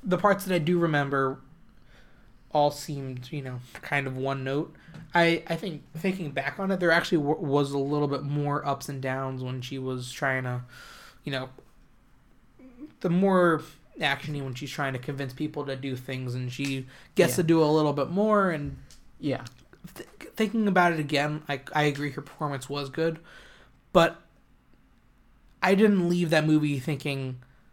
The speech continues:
Speaker 1: "Wow, Amy Adams is great."
Speaker 2: Uh-huh.
Speaker 1: Um, at least not like you did. So,
Speaker 2: <laughs> Oh.
Speaker 1: so we'll leave that there.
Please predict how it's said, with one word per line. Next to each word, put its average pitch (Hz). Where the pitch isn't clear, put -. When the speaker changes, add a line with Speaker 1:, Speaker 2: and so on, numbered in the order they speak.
Speaker 1:
"Wow, 143
Amy 165
Adams 139
is -
great." -
Speaker 2:
Uh-huh. 123
Speaker 1:
Um, 127
at 175
least 180
not 151
like 131
you -
did. -
So, 131
Speaker 2:
<laughs> 156
Oh. 127
Speaker 1:
so 147
we'll 151
leave 156
that 147
there. -